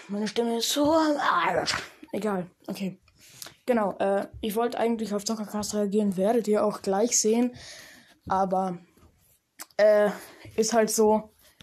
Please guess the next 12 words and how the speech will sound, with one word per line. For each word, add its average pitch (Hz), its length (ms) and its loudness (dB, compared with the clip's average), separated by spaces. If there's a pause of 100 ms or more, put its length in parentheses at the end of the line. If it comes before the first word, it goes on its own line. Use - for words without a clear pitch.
(280)
dass 190 160 0
es 185 100 -2
nicht 254 260 2
passiert 269 380 2
wird. 277 300 4 (720)
<laughs> - 640 -18
Egal, 220 480 0 (280)
aber 190 380 -2 (1200)
ist 262 280 0
halt 180 260 0
so, 185 240 0
ne? 196 240 -4